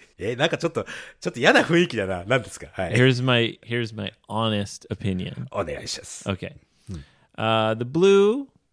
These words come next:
Speaker 1: うん。
Speaker 2: it was pretty cool, I thought.
Speaker 1: うん。ブ-、ブルーもね、そろそろ自分に合ってる、これ、これがいいなって思ってた時期だからね。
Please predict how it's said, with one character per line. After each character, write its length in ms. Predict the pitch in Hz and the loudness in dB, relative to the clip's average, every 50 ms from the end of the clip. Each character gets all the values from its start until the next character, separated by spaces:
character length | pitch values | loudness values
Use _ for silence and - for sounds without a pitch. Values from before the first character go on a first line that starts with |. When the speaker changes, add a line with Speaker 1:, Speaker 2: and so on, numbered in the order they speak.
| _ _ _ _ _ _ - | _ _ _ _ _ _ -4
Speaker 1:
う 60 | 151 | -4
ん。 120 | 156 107 - _ _ _ _ _ _ _ - | -4 -4 -4 _ _ _ _ _ _ _ -4
Speaker 2:
it 300 | 214 220 214 202 190 190 | -2 0 2 2 2 2
was 440 | 185 185 180 165 143 - - - _ _ _ _ _ _ _ _ - | 2 0 0 -2 -4 -6 -14 -16 _ _ _ _ _ _ _ _ -6
pretty 360 | - 180 170 165 160 143 147 | -4 -2 0 0 -2 -2 -4
cool, 460 | - 175 165 160 160 165 180 190 202 190 _ _ _ _ _ _ _ _ _ _ - | -4 -2 0 0 -2 -4 -6 -8 -12 -14 _ _ _ _ _ _ _ _ _ _ -8
I 140 | 131 135 143 | -8 -8 -6
thought. 340 | - 156 151 147 151 156 - _ _ _ _ _ _ 120 | -4 -4 -4 -4 -6 -8 -12 _ _ _ _ _ _ -14
Speaker 1:
う 40 | 123 | -14
ん。 80 | 101 87 _ _ _ - | -14 -14 _ _ _ -2
ブ-、 240 | 214 233 - - _ _ - | -2 -2 -2 -4 _ _ -8
ブ 160 | 151 165 226 | -2 0 2
ル 140 | 254 302 302 | 4 6 4
ー 40 | 269 | 4
も 100 | 165 117 | 4 0
ね、 100 | 117 139 | -2 -2
そ 140 | - - 196 | -2 -2 -2
ろ 80 | 220 | -2
そ 100 | 214 185 | 0 -2
ろ 60 | 131 107 | -2 -2
自 160 | 98 107 117 | -2 -6 -4
分 160 | 123 143 143 | -2 -2 -2
に 100 | 147 156 | -2 -4
合 80 | 151 185 | -4 -6
っ 60 | - | -6
て 100 | - - 127 | -6 -4 -4
る、 200 | 110 104 - _ | -4 -6 -8 _
こ 80 | - - | -6 -6
れ、 160 | 175 185 - | -6 -6 -6
こ 100 | - - 170 | -6 -6 -4
れ 80 | 180 | -2
が 80 | 180 202 | -2 -2
い 120 | 220 220 | -2 -2
い 40 | 190 | -2
な 120 | 165 160 | -2 -2
っ 80 | 165 160 | -2 -2
て 80 | - 110 | -2 0
思 120 | 117 147 | 2 2
っ 40 | 170 | 0
て 80 | - - | 0 0
た 100 | - 120 | -2 -2
時 140 | 117 113 117 | -2 -2 -6
期 80 | 110 | -6
だ 80 | 90 71 | -6 -8
か 80 | 67 | -8
ら 80 | 69 82 | -8 -6
ね。 160 | 120 170 175 | -6 -6 -6